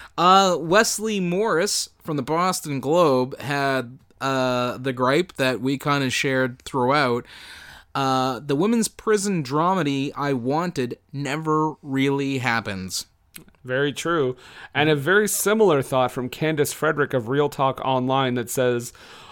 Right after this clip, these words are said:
Speaker 2: "Unfortunately, the movie isn't about Medea going to jail at all. That would have been a funny movie." <laughs>
Speaker 1: I feel it would have. I really <laughs> feel, I would love to have seen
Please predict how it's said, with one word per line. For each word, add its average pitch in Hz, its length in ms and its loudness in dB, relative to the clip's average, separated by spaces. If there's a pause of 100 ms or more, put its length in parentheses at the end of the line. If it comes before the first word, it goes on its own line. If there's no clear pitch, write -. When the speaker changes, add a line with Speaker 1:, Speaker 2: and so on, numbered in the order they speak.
(100)
Speaker 2:
"Unfortunately, 175 920 4
the 143 180 0
movie 214 400 2
isn't 175 320 2
about 139 320 4
Medea 135 380 2
going 135 300 2
to 135 100 -2
jail 120 320 2
at 113 80 -4
all. 123 400 4 (320)
That 156 180 8
would 156 140 6
have 139 120 4
been 127 140 2
a 120 60 0
funny 117 320 -2
movie." 107 440 -6 (440)
<laughs> 160 80 -4 (1400)
Speaker 1:
I 190 160 0
feel 247 440 0
it 226 80 -2
would 247 180 -2
have. 233 300 2
I 170 100 4
really 170 460 8
<laughs> - 140 -2
feel, 214 380 6
I 175 160 6
would 233 180 8
love 202 420 2
to 233 80 -4
have 202 100 0
seen 202 520 -2